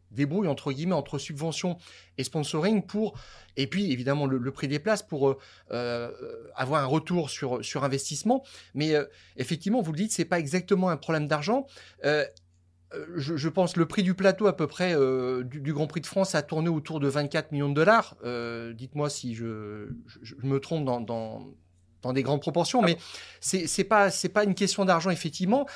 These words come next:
Speaker 1: Mais est-ce que le, le Castellet doit alors évoluer ? Euh, est-ce que c'est toujours un outil qui peut recevoir un, un Grand Prix, euh, sur les,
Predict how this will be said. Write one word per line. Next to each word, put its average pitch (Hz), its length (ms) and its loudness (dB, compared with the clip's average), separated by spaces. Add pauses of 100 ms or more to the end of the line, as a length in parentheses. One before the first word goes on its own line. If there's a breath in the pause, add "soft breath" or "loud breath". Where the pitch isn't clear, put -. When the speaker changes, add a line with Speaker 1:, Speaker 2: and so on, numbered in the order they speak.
(200 loud breath)
Speaker 1:
Mais 151 80 2
est-ce 196 260 2
que 277 80 2
le, 190 300 4
le 175 300 0
Castellet 202 440 2
doit 170 220 4
alors 208 320 2 (100)
évoluer ? 180 540 4 (580 loud breath)
Euh, 143 300 4
est-ce 170 180 -2
que 202 120 -2
c'est 185 180 -2
toujours 185 320 0
un 170 160 4
outil 214 420 2
qui 160 160 -6
peut 214 180 0
recevoir 180 520 2
un, 147 160 2
un 139 100 2
Grand 147 220 -2
Prix, 202 420 0
euh, 143 300 2
sur - 260 -6
les, 147 320 0